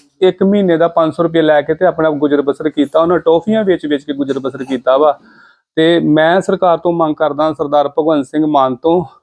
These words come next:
ਕਿ ਜਿਹੜੀ ਉਹਨਾਂ ਦੀ ਫੈਮਿਲੀ ਆ, ਸਰਦਾਰ ਮਲਕੀਤ ਸਿੰਘ ਦੀ ਫੈਮਿਲੀ ਆ, ਛੋਟੀ ਬੱਚੀ ਆ ਪੰਜ ਸਾਲ ਦੀ, ਕਿ ਉਹਨਾਂ ਵਾਸਤੇ ਕੋਈ ਨਾ ਕੋਈ ਸਰਕਾਰੀ ਨੌਕਰੀ ਦਾ ਐਲਾਨ ਕਰਨ।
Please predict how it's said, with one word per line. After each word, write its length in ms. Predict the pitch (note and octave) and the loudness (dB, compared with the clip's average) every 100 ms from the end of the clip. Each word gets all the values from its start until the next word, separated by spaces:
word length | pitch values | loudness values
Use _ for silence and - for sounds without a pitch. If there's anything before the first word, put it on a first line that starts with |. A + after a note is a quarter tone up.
| _ _ - | _ _ 0
ਕਿ 420 | E3 E3 D#3+ - - | 4 4 4 2 -6
ਜਿਹੜੀ 360 | C3 E3 F3+ G#3+ | -2 0 2 2
ਉਹਨਾਂ 180 | G3+ G3 | 2 0
ਦੀ 100 | G3+ | 0
ਫੈਮਿਲੀ 540 | E3 D3 D3+ D#3+ D#3+ | 0 0 2 2 2
ਆ, 120 | C3+ - _ _ _ _ _ _ _ _ - | 0 -4 _ _ _ _ _ _ _ _ -6
ਸਰਦਾਰ 340 | D#3+ D#3 D#3 | 0 2 2
ਮਲਕੀਤ 380 | D#3+ D#3 D3+ C#3+ | 0 0 -2 0
ਸਿੰਘ 220 | D#3 D#3 | 0 0
ਦੀ 120 | E3+ | 0
ਫੈਮਿਲੀ 460 | D#3+ D3 C#3+ D3 D#3+ | 0 0 2 2 2
ਆ, 80 | E3 | 2
ਛੋਟੀ 380 | - F3+ G#3+ | 0 0 0
ਬੱਚੀ 380 | F#3 D3+ - E3+ | 0 -2 -2 0
ਆ 80 | E3+ | 0
ਪੰਜ 240 | E3 D3 | 0 -2
ਸਾਲ 280 | C#3 C#3+ C3+ | 2 2 2
ਦੀ, 200 | D#3 F3+ - _ _ - | 0 -2 -4 _ _ -10
ਕਿ 100 | G#3 | -4
ਉਹਨਾਂ 320 | E3 F3 F#3+ | 0 2 2
ਵਾਸਤੇ 340 | E3 D3 - | 2 0 -2
ਕੋਈ 240 | D3+ D#3+ D3+ | -2 0 2
ਨਾ 100 | D3 | 0
ਕੋਈ 160 | D#3 | -2
ਸਰਕਾਰੀ 480 | C#3+ - - C#3 C#3+ | -4 -4 0 2 2
ਨੌਕਰੀ 360 | C#3+ C3+ C#3 C3+ | 0 -2 -2 -2
ਦਾ 200 | C3+ C#3+ | 0 0
ਐਲਾਨ 360 | D3 C#3 C3+ | 2 2 0
ਕਰਨ। 280 | C3 D3 E3+ | 0 0 0